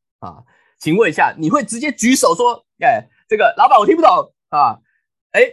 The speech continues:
如果你在外商啊，可能好一点吧，啊，可能好一点啊。如果你在传产啊，想清楚，想清楚，你要不要这样子？“老板，你讲什么？我听不懂啊。”如果老板讲的呢，啊，都是这个，呃，呃，呃，讲的是，都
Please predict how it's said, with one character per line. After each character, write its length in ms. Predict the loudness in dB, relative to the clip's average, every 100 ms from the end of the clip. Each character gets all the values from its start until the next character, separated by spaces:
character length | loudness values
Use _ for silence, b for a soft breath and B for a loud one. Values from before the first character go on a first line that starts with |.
| _
如 100 | -18
果 80 | -14
你 60 |
在 80 | -12
外 260 | -2 -2 -2
商 260 | -2 -2 -4
啊， 120 | -18
可 140 | -14
能 100 | -10
好 200 | -4 -4
一 80 | -4
点 200 | -6 -4
吧， 200 | -4 -6 -8
啊， 100 | -12
可 120 | -12
能 80 | -10
好 160 | -12
一 60 | -12
点 220 | -16 -18
啊。 180 | -20 -20 _ _ _ -16
如 100 | -10
果 80 |
你 40 | -2
在 100 | -2
传 260 | 0 -4
产 260 | -2 -4 -4
啊， 160 | -6 -6
想 160 | -6 -4
清 140 | -2
楚， 160 | -2 -4
想 100 | -6
清 100 | -6
楚， 80 | -6
你 40 |
要 80 | -6
不 60 | -4
要 40 |
这 80 | -2
样 80 | -4
子 100 | -4
？“老 80 | 0
板， 200 | 2 0
你 160 | -4 -4
讲 160 | -4
什 80 | -2
么？ 80 | -4
我 40 |
听 100 | -4
不 40 | 0
懂 220 | -2 -2
啊。” 220 | -16 -16 -16 _ _ _ -20 -20 _ _ _ _
如 180 | -4 -4
果 160 | -2 -4
老 200 | 0 -2
板 280 | -2 -14 -18 _
讲 240 | -14 -14 -8
的 120 | -6
呢， 220 | -6 -8 -12 _ _
啊， 260 | -12 -12 -14 _ _ _
都 160 | -4 -2
是 220 | -6 -12
这 80 | -6
个， 160 | -6
呃， 320 | -4 -6 -4
呃， 1040 | -12 -12 -20 _ _ _ _ _ _ _ -20
呃， 60 |
讲 160 | -10 -4
的 80 | -4
是， 200 | -6 -14
都 320 | -4 -4 -4